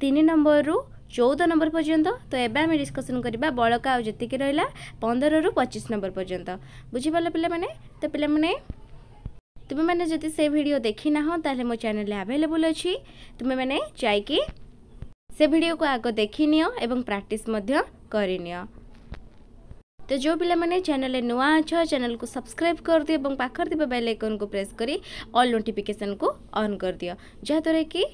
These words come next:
ମୁଁ ଯେତେବେଳେ ବି ନୂଆ ନୂଆ ଏବଂ ଇମ୍ପୋର୍ଟାଣ୍ଟ ଇମ୍ପୋର୍ଟାଣ୍ଟ ଭିଡ଼ିଓ ଗୁଡ଼ିକ ନେଇକି ଆସିବି, ତାର ନୋଟିଫିକେସନ୍ ତୁମେମାନେ ସର୍ବପ୍ରଥମେ ପାଇପାରିବ। ସମସ୍ତେ ପିଲାମାନେ, ମୁଁ ୱେଟ୍ କରୁଛି, ସମସ୍ତେ ଆଗ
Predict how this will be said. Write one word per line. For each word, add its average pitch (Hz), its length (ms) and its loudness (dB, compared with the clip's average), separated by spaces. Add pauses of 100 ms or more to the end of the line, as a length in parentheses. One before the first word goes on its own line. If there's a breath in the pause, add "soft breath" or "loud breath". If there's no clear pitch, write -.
(160)
ମୁଁ 247 80 -2
ଯେତେବେଳେ 247 560 0
ବି 302 80 4
ନୂଆ 214 300 2
ନୂଆ 220 140 -2 (120)
ଏବଂ 202 140 -4 (140)
ଇମ୍ପୋର୍ଟାଣ୍ଟ 311 380 2
ଇମ୍ପୋର୍ଟାଣ୍ଟ 240 360 -2
ଭିଡ଼ିଓ 220 240 0
ଗୁଡ଼ିକ 202 260 -4
ନେଇକି 190 320 -4
ଆସିବି, 294 300 -2 (340 loud breath)
ତାର 220 120 0 (120)
ନୋଟିଫିକେସନ୍ 202 680 -4
ତୁମେମାନେ 220 320 -2 (100)
ସର୍ବପ୍ରଥମେ 196 600 -2 (300)
ପାଇପାରିବ। 185 460 -2 (1900)
ସମସ୍ତେ 311 280 2
ପିଲାମାନେ, 330 440 4
ମୁଁ 330 240 4
ୱେଟ୍ 254 240 0
କରୁଛି, 320 240 -2
ସମସ୍ତେ 277 460 -2 (160)
ଆଗ 220 100 -4